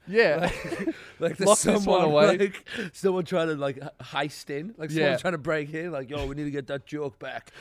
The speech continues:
Speaker 1: You would
Speaker 2: <laughs> It's
Speaker 1: get
Speaker 2: a
Speaker 1: to,
Speaker 2: bit
Speaker 1: like,
Speaker 2: racist.
Speaker 1: you'd get to the penis section, which is the biggest
Speaker 2: That's it, yeah.
Speaker 1: section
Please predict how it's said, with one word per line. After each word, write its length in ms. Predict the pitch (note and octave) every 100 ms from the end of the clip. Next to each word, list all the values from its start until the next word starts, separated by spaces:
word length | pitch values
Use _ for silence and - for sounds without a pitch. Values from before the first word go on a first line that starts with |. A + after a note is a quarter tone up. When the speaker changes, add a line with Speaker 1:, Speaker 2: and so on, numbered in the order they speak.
| -
Speaker 1:
You 160 | - F3+
would 120 | F#3
Speaker 2:
<laughs> 0 |
It's 60 | F#3+
Speaker 1:
get 100 | F#3+
Speaker 2:
a 40 | D#3+
Speaker 1:
to, 60 | F3+
Speaker 2:
bit 40 |
Speaker 1:
like, 220 | D#3 D3+
Speaker 2:
racist. 380 | C#3+ C#3 B2+ -
Speaker 1:
you'd 180 | E3 E3
get 180 | F3 F3
to 80 | D#3
the 160 | C#3+
penis 500 | - - C#3+ C3+ D3
section, 600 | - D3 C#3+ - D#3 C3
which 180 | C3 C3
is 40 | A#2
the 180 | C3+ C3
biggest 480 | G#2+ C#3+ - C3+
Speaker 2:
That's 160 | - -
it, 40 |
yeah. 60 | C#3
Speaker 1:
section 400 | G2 - C#3+